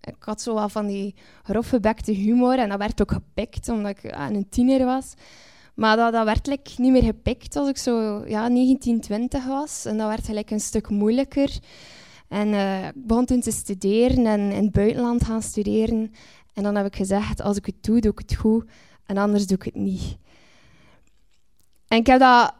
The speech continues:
jarenlang tegen niemand durven vertellen, dat ik dat gedaan heb, stand-up comedy. Eh, ik heb dat altijd voor mij gehouden. En deels omdat ik voelde van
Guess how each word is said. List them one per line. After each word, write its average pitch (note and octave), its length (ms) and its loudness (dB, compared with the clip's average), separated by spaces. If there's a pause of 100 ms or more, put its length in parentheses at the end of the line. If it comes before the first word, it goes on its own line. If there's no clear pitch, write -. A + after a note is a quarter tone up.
(580)
jarenlang C#4 840 6 (460)
tegen B3+ 280 6
niemand B3+ 560 4 (240)
durven A#3+ 460 2
vertellen, G3+ 580 -2
dat F#3+ 100 -6
ik G3 80 -12
dat F#3+ 120 -2
gedaan F#3+ 320 -4
heb, G3+ 140 -6
stand-up G3 380 -10
comedy. F#3+ 460 -10 (680)
Eh, F#3 360 -6
ik - 200 -14
heb G3+ 100 -2
dat F#3+ 80 -2
altijd C4 360 0
voor A3 140 2
mij G3+ 220 2
gehouden. C4 720 2 (1300)
En G#3 420 0 (520)
deels C4 480 4
omdat B3+ 280 4
ik A3+ 100 -18
voelde D4 460 2
van G#3+ 420 -2